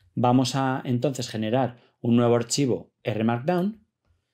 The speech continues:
que le voy a llamar, pues, eh, pingüinos, por ejemplo. Vamos a quitar, eh, el autor para tener un encabezado más sencillo y vamos a dejar, como antes, el, eh, formato por defecto de en H T M L.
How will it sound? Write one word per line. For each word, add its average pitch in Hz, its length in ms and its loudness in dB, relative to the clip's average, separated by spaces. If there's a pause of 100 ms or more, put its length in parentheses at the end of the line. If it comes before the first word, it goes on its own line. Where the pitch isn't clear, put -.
(800)
que 110 120 -2
le 101 80 2
voy 104 120 4
a 107 60 4
llamar, 117 440 2
pues, - 540 -4
eh, 95 480 -6 (1000)
pingüinos, 139 500 2
por 123 160 0
ejemplo. 165 520 0 (160)
Vamos 117 240 -4
a 113 80 -2
quitar, 113 440 -2
eh, 113 280 -2
el 113 120 0
autor 113 280 2
para 107 160 0
tener 107 160 -2
un 107 100 -4
encabezado 107 460 -2
más 120 140 0
sencillo 170 520 0
y 147 80 -6
vamos 107 240 -6
a 107 40 -6
dejar, 123 340 -4
como 107 260 -2
antes, 151 400 -2 (580)
el, 110 680 2
eh, 107 800 -6
formato 120 800 0
por 123 120 0
defecto 147 520 -2
de 127 80 -2
en 110 100 -2
H 107 220 -6
T 104 100 -2
M 90 240 -8
L. 82 180 -20